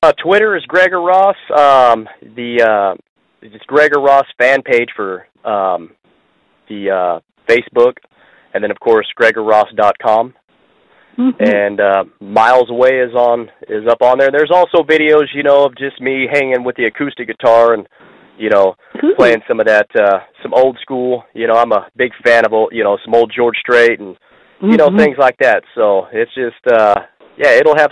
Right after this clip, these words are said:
Speaker 1: some of that just good live acoustic.
Speaker 2: I love that. I love, I love listening to acoustic performances. It's more intimate, and you're more able to hear the artist's voice.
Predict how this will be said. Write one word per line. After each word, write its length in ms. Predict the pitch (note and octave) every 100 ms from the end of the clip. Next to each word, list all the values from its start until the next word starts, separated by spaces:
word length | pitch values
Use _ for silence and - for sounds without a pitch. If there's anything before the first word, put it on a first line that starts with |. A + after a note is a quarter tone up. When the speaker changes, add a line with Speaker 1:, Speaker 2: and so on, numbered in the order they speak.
| -
Speaker 1:
some 120 | D3
of 60 | C#3+
that 120 | C3 - _ _ _ -
just 180 | C#3 - _
good 280 | C3+ C#3+ A2
live 280 | G#2+ A#2+ C#3
acoustic. 500 | C3+ C#3+ C3 - D#2 _ _ _ _ _ _ _
Speaker 2:
I 160 | G3+ G#3+
love 460 | A3 A3 B3+ D#4+ F4
that. 120 | C4+
I 120 | A3+ A#3+
love, 400 | A#3+ C4 C#4+ C#4+ B3
I 100 | B3+
love 220 | B3 C#4+ B3+
listening 400 | B3+ - A3+ G3+
to 100 | A3
acoustic 400 | G3+ - G#3 G3
performances. 640 | - - G3 F#3 F#3 F3+ F3+
It's 120 | F#3
more 160 | G#3 G3
intimate, 420 | A3+ - A3+ A3
and 80 | G#3+
you're 120 | G3+
more 340 | G3+ G3+ G3+ G3 - - -
able 240 | B3 A3+
to 140 | - A#3
hear 340 | B3 B3 A3+ A3
the 160 | A3 G#3
artist's 300 | G#3 G3 -
voice. 220 | G#3+ G3